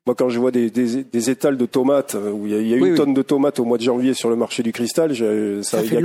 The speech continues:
Speaker 3: longtemps qu'il y a
Speaker 1: chose qui
Speaker 3: plus de
Speaker 1: m'échappe.
Speaker 3: saison pour les tomates, hein.
Speaker 1: Oui, mais il
Speaker 3: Même en
Speaker 1: faudrait
Speaker 3: été, elles sont pas bonnes, hein, donc, euh, déjà, euh,
Speaker 1: Ah, mais de tout,
Speaker 3: quatre-vingt-dix pour cent
Speaker 1: avant
Speaker 3: du temps,
Speaker 1: même,
Speaker 3: elles sont pas bonnes.
Speaker 1: avant même de parler de, du, du, du goût qu'elles ont, euh, je pense que le, la première des choses à faire, c'est de, de respecter les saisons.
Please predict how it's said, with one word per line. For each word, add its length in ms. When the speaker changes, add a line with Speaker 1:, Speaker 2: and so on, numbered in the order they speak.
Speaker 3:
longtemps 80
qu'il 80
y 40
a 20
Speaker 1:
chose 140
qui 120
Speaker 3:
plus 40
de 40
Speaker 1:
m'échappe. 200
Speaker 3:
saison 280
pour 100
les 80
tomates, 340
hein. 100
Speaker 1:
Oui, 120
mais 120
il 120
Speaker 3:
Même 140
en 40
Speaker 1:
faudrait 160
Speaker 3:
été, 120
elles 100
sont 140
pas 140
bonnes, 200
hein, 100
donc, 280
euh, 80
déjà, 440
euh, 40
Speaker 1:
Ah, 80
mais 200
de 120
tout, 100
Speaker 3:
quatre-vingt-dix 380
pour 160
cent 120
Speaker 1:
avant 120
Speaker 3:
du 80
temps, 60
Speaker 1:
même, 80
Speaker 3:
elles 40
sont 120
pas 120
bonnes. 220
Speaker 1:
avant 240
même 200
de 80
parler 380
de, 180
du, 200
du, 200
du 140
goût 120
qu'elles 300
ont, 100
euh, 80
je 100
pense 220
que 80
le, 140
la 100
première 340
des 80
choses 240
à 60
faire, 280
c'est 220
de, 120
de 40
respecter 440
les 120
saisons. 360